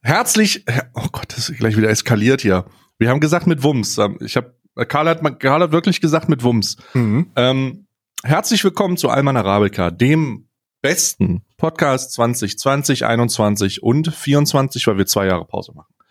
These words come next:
Speaker 2: Richtig.
Speaker 1: Wir, äh, haben uns letzte Woche dazu entschieden, nur noch einmal die Woche aufzunehmen und das Feedback dazu war großartig, nicht großartig, also ziemlich, ziemlich widerwärtig, also, oder erschüttert. Die Leute, ich hab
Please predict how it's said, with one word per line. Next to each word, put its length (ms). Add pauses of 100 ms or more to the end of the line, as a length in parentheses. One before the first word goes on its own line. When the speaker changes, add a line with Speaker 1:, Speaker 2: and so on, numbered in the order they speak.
Speaker 2:
Richtig. 240 (160)
Speaker 1:
Wir, 460 (800)
äh, 60
haben 520
uns 220
letzte 300
Woche 180
dazu 280
entschieden, 540
nur 100
noch 220
einmal 260
die 80
Woche 180
aufzunehmen 480
und 80
das 120
Feedback 400
dazu 360
war 120
großartig, 800 (840)
nicht 240
großartig, 520
also 160
ziemlich, 520 (240)
ziemlich 500
widerwärtig, 680
also, 360
oder 320
erschüttert. 580
Die 60
Leute, 480 (220)
ich 140
hab 140